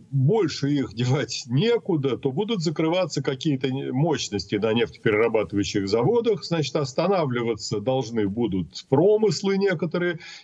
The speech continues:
И Россия, по моим подсчетам, потеряет в будущем году,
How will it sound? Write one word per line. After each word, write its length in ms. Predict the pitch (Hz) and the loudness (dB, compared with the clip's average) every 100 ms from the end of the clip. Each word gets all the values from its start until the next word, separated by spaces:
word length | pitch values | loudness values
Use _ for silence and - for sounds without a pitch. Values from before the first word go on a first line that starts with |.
| - | -2
И 80 | 135 | 0
Россия, 640 | 127 123 - 247 247 233 | 2 0 0 0 0 0
по 720 | 151 160 156 151 143 139 139 | 0 0 2 2 0 -2 -4
моим 260 | 135 139 143 | -2 0 -2
подсчетам, 600 | 139 131 226 247 226 165 | -4 -4 -4 -2 -2 -2
потеряет 640 | 147 160 165 202 208 208 | -2 -2 0 0 0 -2
в 340 | 165 156 123 131 | -2 0 0 -2
будущем 480 | 160 143 - 131 | 0 -2 -2 -4
году, 300 | 113 120 123 | -4 -4 -4